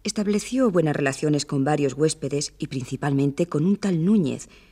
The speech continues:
un hombre, al parecer, algo misterioso, que vivía, según afirmaba,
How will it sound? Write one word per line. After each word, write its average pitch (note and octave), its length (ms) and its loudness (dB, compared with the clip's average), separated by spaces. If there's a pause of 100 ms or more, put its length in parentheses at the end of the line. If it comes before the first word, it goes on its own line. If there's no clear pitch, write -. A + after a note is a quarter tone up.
(300)
un C4 180 6
hombre, F3 520 2
al E3 100 -6
parecer, D#3 540 -2 (300)
algo D#3 220 -2
misterioso, C#3 760 -2 (200)
que D3+ 120 -6
vivía, C3+ 380 0
según C3 340 -4
afirmaba, C3+ 560 -4